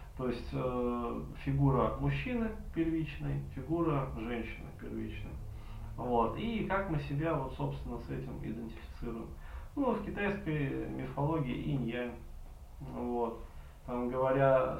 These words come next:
современным, скажем так, европейским языком, там,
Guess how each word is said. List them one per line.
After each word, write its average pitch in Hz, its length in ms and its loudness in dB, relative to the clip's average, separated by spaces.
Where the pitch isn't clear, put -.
современным, 143 520 0
скажем 113 280 -4
так, 113 220 -6
европейским 123 880 -4
языком, 107 500 -6
там, - 120 -10